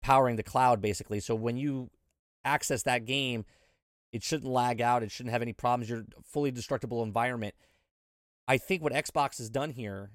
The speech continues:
um, with the cloud and the way they're doing stuff is that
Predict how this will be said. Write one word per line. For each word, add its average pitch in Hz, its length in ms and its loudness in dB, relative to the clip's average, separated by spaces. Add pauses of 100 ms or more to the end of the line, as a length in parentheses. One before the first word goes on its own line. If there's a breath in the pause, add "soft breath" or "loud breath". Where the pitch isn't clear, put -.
um, 104 340 -6
with 110 120 -6
the - 80 -10
cloud 117 520 -4
and 107 140 -8
the 104 60 -2
way 117 140 0
they're 113 80 -2
doing 131 260 -6
stuff 98 400 -4 (440)
is 110 240 -4
that 107 280 0